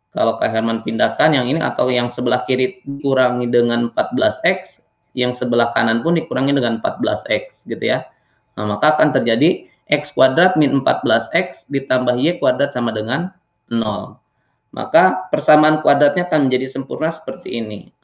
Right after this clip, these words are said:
Artinya di bagian kiri ini kuadratnya juga, di sini ada empat puluh sembilan kuadrat. Dari mana? Gitu ya. Ini nilainya ternyata akan sama saja dengan X kuadrat ditambah empat belas X tambah Y kuadrat nih. Kalau Pak Herman, ah, kuadratkan,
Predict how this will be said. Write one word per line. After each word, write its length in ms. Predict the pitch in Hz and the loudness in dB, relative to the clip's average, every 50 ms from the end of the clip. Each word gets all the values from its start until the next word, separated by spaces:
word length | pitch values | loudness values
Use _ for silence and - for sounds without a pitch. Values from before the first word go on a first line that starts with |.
| _ | _
Artinya 520 | - - - - 127 143 156 160 165 170 - _ _ _ _ _ | -14 -14 -8 -6 -2 0 0 0 -2 -4 -10 _ _ _ _ _
di 120 | - 123 120 | -4 0 2
bagian 440 | 123 123 120 120 120 123 123 120 117 | 4 4 4 4 2 2 2 0 -2
kiri 280 | _ 123 127 135 139 135 | _ -4 0 0 0 2
ini 200 | 139 139 135 - | 0 0 -2 0
kuadratnya 520 | 135 120 117 113 113 120 117 - - 123 117 | 2 2 2 2 2 2 2 2 -2 -4 -2
juga, 320 | 110 120 113 117 135 135 139 | -4 -4 -2 0 0 0 0
di 80 | 127 | -2
sini 200 | - 123 127 139 | -4 -2 -2 0
ada 160 | 131 127 120 | 0 0 0
empat 280 | 113 113 - - - - | -2 -2 -4 -6 -6 -4
puluh 120 | 123 123 | -8 -6
sembilan 320 | 120 127 127 117 120 117 117 | -4 -2 -2 -2 -2 -2 0
kuadrat. 240 | 123 120 - - 107 | 0 2 2 2 4
Dari 200 | 117 135 135 139 | 4 4 4 4
mana? 360 | 156 185 190 180 151 139 - - - - _ _ | 4 6 6 4 4 2 -2 -10 -14 -18 _ _
Gitu 240 | - 135 127 123 131 | -6 -4 0 4 4
ya. 200 | 123 123 139 135 - - _ _ _ _ _ _ | 4 4 2 -2 -8 -14 _ _ _ _ _ _
Ini 560 | - 143 143 165 190 214 220 208 196 - - | -2 0 2 4 4 2 2 2 0 0 2
nilainya 560 | 170 185 190 202 214 226 240 202 170 156 - - | 2 4 6 6 6 4 4 4 2 2 2 0
ternyata 400 | 147 160 165 185 - - - - | 0 2 0 0 0 -2 0 0
akan 80 | 170 170 | -2 0
sama 200 | 165 156 156 151 | 2 0 0 0
saja 320 | 151 - 156 165 180 185 | 0 -2 0 0 0 2
dengan 320 | 165 139 135 139 165 190 - - | 2 2 2 2 0 -2 -2 -4
X 240 | 156 147 - - _ | -6 -6 -6 -8 _
kuadrat 320 | 135 127 127 139 170 175 - | 0 0 0 0 -2 -2 -2
ditambah 440 | 147 - - 135 131 139 135 123 | -4 -4 -2 -2 -2 -2 -4 -2
empat 200 | - 127 - - | -4 -6 -4 -2
belas 240 | 127 120 117 - - | -4 -4 -4 -4 -4
X 200 | - 170 - - - | -6 -6 -6 -4 -4
tambah 360 | 131 127 123 131 151 185 208 - _ _ _ _ - | -4 -2 0 -2 -2 -2 -6 -10 _ _ _ _ -4
Y 200 | 127 127 - _ | -4 -4 -4 _
kuadrat 360 | - 127 135 131 - - - | -6 0 2 2 2 0 -6
nih. 160 | 117 110 131 135 _ _ _ _ _ _ _ _ _ _ _ _ _ _ _ _ _ | -10 -12 -12 -18 _ _ _ _ _ _ _ _ _ _ _ _ _ _ _ _ _
Kalau 380 | _ 127 135 147 170 180 180 - | _ 2 4 4 4 4 2 2
Pak 60 | 151 | 2
Herman, 480 | 143 147 151 151 151 151 151 156 156 147 | 2 2 2 2 2 2 2 2 2 0
ah, 300 | - 120 147 147 - - - | -2 -2 0 0 0 2 2
kuadratkan, 800 | 156 143 139 147 151 147 147 - - 156 143 123 113 107 - | 2 2 4 4 2 2 2 2 2 2 2 2 -2 -6 -8